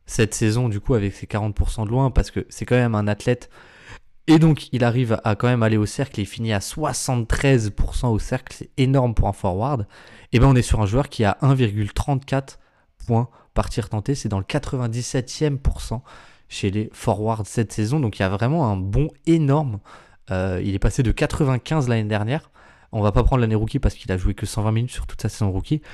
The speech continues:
mais quatre-vingt-quinze de True Shooting Plus l'année dernière à cent quinze cette année, plus vingt, c'est, c'est énorme. Et ça permet vraiment de, de développer tout, enfin,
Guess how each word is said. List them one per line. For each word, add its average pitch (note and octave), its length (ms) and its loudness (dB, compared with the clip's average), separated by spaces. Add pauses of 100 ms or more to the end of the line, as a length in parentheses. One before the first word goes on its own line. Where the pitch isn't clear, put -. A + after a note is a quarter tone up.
(420)
mais A2+ 80 -2
quatre-vingt-quinze D3+ 640 -2
de A#2 100 2
True A#2 200 0
Shooting A2+ 260 -4
Plus - 180 -4
l'année A2 140 -2
dernière A2 380 -4
à G#2+ 80 -4
cent - 260 -6
quinze D#3+ 400 2
cette B2+ 260 -2
année, C3+ 200 0
plus D#3+ 440 4
vingt, C3 320 0 (580)
c'est, - 340 -4 (840)
c'est - 340 -10
énorme. D#3+ 440 0 (880)
Et A2 80 0
ça A2+ 160 0
permet A#2+ 340 0
vraiment B2 380 0
de, G#2+ 180 2
de G2 240 0
développer A#2+ 640 2
tout, C#3 340 2
enfin, G2 360 -6